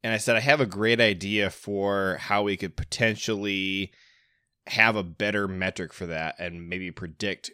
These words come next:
who is going to have a great season this year." And Ryan's like, "Okay, cool. You know, throw it together and let's,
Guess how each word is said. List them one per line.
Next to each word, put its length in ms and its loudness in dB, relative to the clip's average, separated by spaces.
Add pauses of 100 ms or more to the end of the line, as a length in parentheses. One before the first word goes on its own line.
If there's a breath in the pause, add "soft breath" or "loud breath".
(280)
who 380 -8
is 220 -8
going 380 -8
to 300 -8
have 240 -4
a 60 -6
great 240 -10
season 400 -8
this 220 -6
year." 320 -4 (1200 soft breath)
And 380 4
Ryan's 360 0
like, 220 2
"Okay, 300 0
cool. 380 0
You 120 -6
know, 140 -2
throw 160 -2
it 60 -4
together 300 -2
and 80 -2
let's, 300 -8